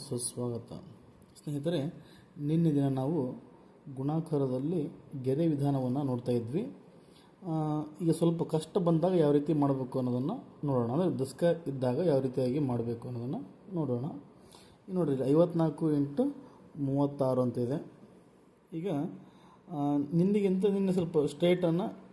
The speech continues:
ಚೌಕಾಕಾರ ಅಥವಾ ಆಯತಾಕಾರ ಹಾಕೊಂಡಿದ್ವಿ. ಇವತ್ತು ಸ್ವಲ್ಪ ವಜ್ರಾಕಾರದಲ್ಲಿ ಹಾಕೊಳ್ಳೋಣ. ಐದು, ಒಂದು, ಎರಡು, ಮೂರು, ನಾಲ್ಕು, ಐದು, ಐದು. ನೆಕ್ಸ್ಟ್ ನಾಲ್ಕು, ಒಂದು, ಎರಡು, ಮೂರು, ನಾಲ್ಕು. ನೆಕ್ಸ್ಟ್ ಕಂಬ ಸಾಲಿನಲ್ಲಿ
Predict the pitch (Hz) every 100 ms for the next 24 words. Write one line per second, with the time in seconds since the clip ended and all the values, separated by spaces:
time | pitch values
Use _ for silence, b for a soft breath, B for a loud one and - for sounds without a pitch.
0 | - - 156 175 160 147 160 151 139 143
1 | 143 143 135 135 131 160 180 165 151 135
2 | 131 123 156 156 139 131 156 - 123 120
3 | 151 277 - - B B B B B -
4 | 156 156 127 - 127 139 143 147 139 135
5 | 135 139 131 127 139 131 127 120 127 127
6 | 117 113 - - 131 127 113 135 - -
7 | - - - - B B B B _ 175
8 | 170 151 131 131 - - - - - 139
9 | 143 143 127 139 151 123 135 123 117 -
10 | - - 117 - - - - _ _ _
11 | _ _ _ _ b b b b 185 185
12 | 170 180 185 151 156 180 262